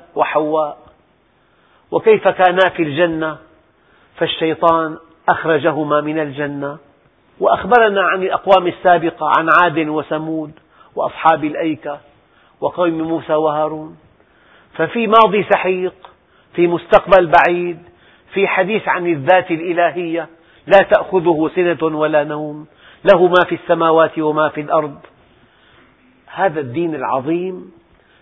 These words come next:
فيه معقولات وفي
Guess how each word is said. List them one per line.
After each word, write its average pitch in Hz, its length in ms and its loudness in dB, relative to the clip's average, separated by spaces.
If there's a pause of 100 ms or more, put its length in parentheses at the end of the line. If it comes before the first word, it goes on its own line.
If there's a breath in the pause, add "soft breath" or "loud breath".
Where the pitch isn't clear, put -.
(180)
فيه 196 360 -2 (920 soft breath)
معقولات 170 840 4 (840)
وفي 156 520 -4